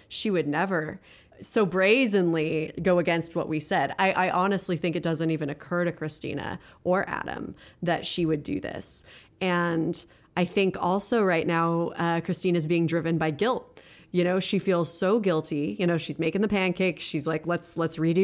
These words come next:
your room." But she's also quick to make Hattie happy. So when Hattie's like, "Yeah, I can't do it on Friday. I'm going to the movies with Amber."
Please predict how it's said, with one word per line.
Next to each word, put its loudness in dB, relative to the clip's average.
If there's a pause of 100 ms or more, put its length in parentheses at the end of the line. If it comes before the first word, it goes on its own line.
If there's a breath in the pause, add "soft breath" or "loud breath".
your 4
room." 2 (460 loud breath)
But -2
she's 0
also 2 (120)
quick -2 (420 soft breath)
to 2
make 0 (160)
Hattie 0
happy. -4 (260 soft breath)
So 2
when 4
Hattie's 2
like, 0
"Yeah, 2
I 2
can't -2
do 2
it 2
on 0
Friday. 0
I'm -2
going 0
to -2
the 0
movies 0
with -4
Amber." -2